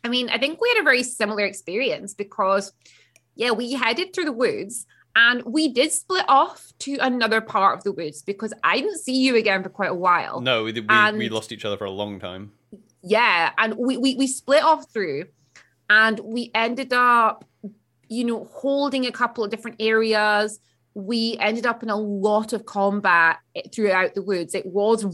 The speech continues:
Speaker 1: really <laughs> quite, um, there was a lot of Druj, you know, hiding in places.
Speaker 2: Oh, yeah.
Speaker 1: Um, and then we ended up in this section in the woods for quite a while,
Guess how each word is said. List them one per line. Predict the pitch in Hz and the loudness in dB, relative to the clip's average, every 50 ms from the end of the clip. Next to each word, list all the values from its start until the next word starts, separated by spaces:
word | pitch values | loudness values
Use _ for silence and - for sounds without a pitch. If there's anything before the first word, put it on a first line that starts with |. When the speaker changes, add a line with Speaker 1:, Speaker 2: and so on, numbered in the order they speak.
| 170 180 202 | -6 -6 -2
Speaker 1:
really | 226 254 214 277 - 285 320 - 226 | 0 2 4 4 6 6 6 6 4
<laughs> | |
quite, | - - - 330 - 240 233 - - 233 220 - | 4 4 4 6 4 4 4 4 2 0 0 4
um, | 220 214 208 208 190 202 196 196 190 - _ - - - _ _ _ _ _ _ - | 6 6 6 6 6 4 0 -2 -4 -8 _ -20 -20 -20 _ _ _ _ _ _ 4
there | 233 220 | 6 6
was | 220 233 240 233 | 8 8 6 4
a | 233 | 4
lot | 220 220 220 208 202 | 4 4 6 6 4
of | 196 - | 2 2
Druj, | - 202 202 196 190 185 185 185 208 | 2 4 4 4 4 4 2 0 -4
you | 202 185 | -2 0
know, | 175 185 190 | 0 0 0
hiding | 185 - 202 185 185 220 247 262 285 277 294 | -2 -2 -2 -2 -2 0 0 -2 -2 0 0
in | 285 294 294 | 0 -2 -2
places. | 277 302 294 302 302 294 - 311 311 302 302 320 311 - - | -2 -2 -2 -2 -4 -6 -8 -8 -8 -6 -6 -8 -8 -8 -8
Speaker 2:
Oh, | 196 - - | -8 -4 -2
yeah. | 190 190 190 196 190 | 0 0 0 0 0
Speaker 1:
Um, | 196 196 196 196 190 190 196 196 196 _ _ _ _ _ _ _ _ _ _ _ _ _ _ _ _ _ _ _ - | -2 -4 -6 -6 -8 -8 -10 -10 -14 _ _ _ _ _ _ _ _ _ _ _ _ _ _ _ _ _ _ _ -6
and | 220 208 | -4 -2
then | 240 240 247 247 | 0 0 0 0
we | 247 247 240 233 - | 0 -2 -4 -2 -2
ended | 196 214 208 240 294 320 - 440 | -2 -2 -2 -2 -6 -4 -2 -2
up | 415 403 - _ | -2 -2 -2 _
in | 233 240 240 233 | -4 -2 0 -2
this | 226 226 226 - | -2 -4 -6 -6
section | - 220 202 196 - - - - 226 208 196 | -2 -2 -2 -2 -2 -6 -12 -10 -8 -8 -6
in | 190 | -6
the | 180 | -8
woods | 160 214 269 330 233 147 131 - - - - - - | -6 -6 -4 -4 -2 -4 -4 -8 -12 -14 -14 -12 -6
for | - 202 190 190 180 - | -2 0 0 2 0 -2
quite | - - _ - 226 214 196 220 | -6 -10 _ -2 -2 0 0 -2
a | |
while, | 202 202 208 196 196 190 190 185 180 180 180 180 | -2 -2 -2 0 2 2 2 2 0 0 -2 -4